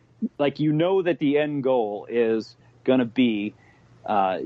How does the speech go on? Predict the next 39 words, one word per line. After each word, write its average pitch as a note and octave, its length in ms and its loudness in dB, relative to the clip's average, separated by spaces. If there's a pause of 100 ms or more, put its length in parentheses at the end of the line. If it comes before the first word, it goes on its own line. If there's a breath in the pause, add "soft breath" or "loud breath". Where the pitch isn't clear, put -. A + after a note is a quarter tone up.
Jericho A#2+ 580 2
Michaels G#2+ 680 0
ladder G#2+ 280 2
match F#2+ 500 -4 (240)
for A#2 140 2
the G#2 140 -2
title. D3 400 -2 (260)
You, B2+ 120 -2
like, A#2+ 160 -4
you B2+ 80 4
know E3+ 180 2
that, F#2 220 -6
but C3 120 -2
that, C3 200 2
how C3 140 0
do C#3 60 2
you C3+ 60 2
get C3+ 160 0
the A#2+ 60 -4
title B2+ 300 0
on B2 280 0
Jericho? G2+ 500 -2
And G#2+ 80 -4
then A#2+ 120 2
you A2+ 80 0
kinda A#2 220 0
work A2 220 0
backwards. A#2 520 -2
So A#2+ 180 0 (1040 soft breath)
you, C#3+ 220 0
you C#3+ 140 0
have F#3 340 0
the D#3 80 2
vision C#3 420 0
from C3+ 580 0
Vince A2+ 380 -2
and A#2 100 2
the A#2+ 80 2
collective B2+ 720 0